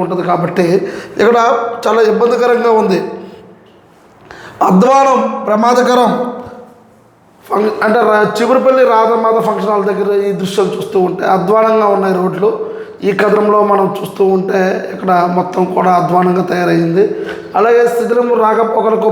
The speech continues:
భయం, ఇక్కడ కూడా పూర్తి స్థాయిలో కూడా రోడ్లన్నీ కూడా శిథిల వ్యవస్థలో ఉన్నాయి. చినుకు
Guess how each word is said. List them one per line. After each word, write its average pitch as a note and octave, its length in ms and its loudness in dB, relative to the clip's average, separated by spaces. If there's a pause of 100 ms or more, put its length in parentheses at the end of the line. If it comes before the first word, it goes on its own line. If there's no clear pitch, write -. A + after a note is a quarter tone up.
భయం, G3 280 -2 (720)
ఇక్కడ G3+ 240 -4
కూడా G#3+ 120 2 (100)
పూర్తి G3+ 260 -2 (100)
స్థాయిలో G3 400 2 (140)
కూడా F#3+ 180 2 (440)
రోడ్లన్నీ F3+ 420 0 (100)
కూడా F3+ 160 0 (120)
శిథిల F3+ 260 -2
వ్యవస్థలో F3+ 340 -2 (120)
ఉన్నాయి. F3+ 220 -2 (500)
చినుకు A#3+ 260 4